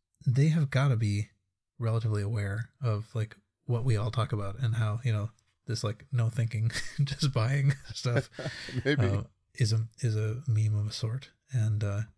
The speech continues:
Speaker 1: and it really actually, that came from something that Sue said before, <laughs> which was quite hilarious. It was, um, uh, they said,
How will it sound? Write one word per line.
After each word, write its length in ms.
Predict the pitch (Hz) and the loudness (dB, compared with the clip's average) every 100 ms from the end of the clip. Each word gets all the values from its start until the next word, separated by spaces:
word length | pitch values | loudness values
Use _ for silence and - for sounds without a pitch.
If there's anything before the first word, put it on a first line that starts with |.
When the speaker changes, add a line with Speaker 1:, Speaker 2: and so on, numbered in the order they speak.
| - - - - - _ - | -20 -20 -20 -20 -20 _ 2
Speaker 1:
and 140 | 139 | 4
it 100 | 143 | 6
really 180 | 156 127 | 4 2
actually, 240 | 117 110 - | 2 0 -2
that 200 | 131 120 | -2 -2
came 260 | - 139 135 | 2 4 4
from 180 | 113 101 | 2 0
something 260 | 104 107 104 | 0 0 0
that 120 | 104 _ - | -4 _ -12
Sue 260 | - 123 | -4 -4
said 220 | - 110 | -2 -4
before, 340 | 131 - 139 139 | -4 -2 2 2
<laughs> 20 | |
which 220 | - - | 0 -2
was 160 | 131 117 - _ - | 0 -2 -6 _ -4
quite 200 | 143 113 | -2 2
hilarious. 420 | 107 107 101 - | 2 2 0 0
It 60 | |
was, 180 | 110 107 | -2 0
um, 260 | 117 98 107 - - - - - _ - | 0 0 -2 -6 -20 -20 -20 -20 _ -4
uh, 120 | 120 117 160 | -2 -4 -2
they 60 | 139 | 0
said, 260 | 156 160 | 2 -2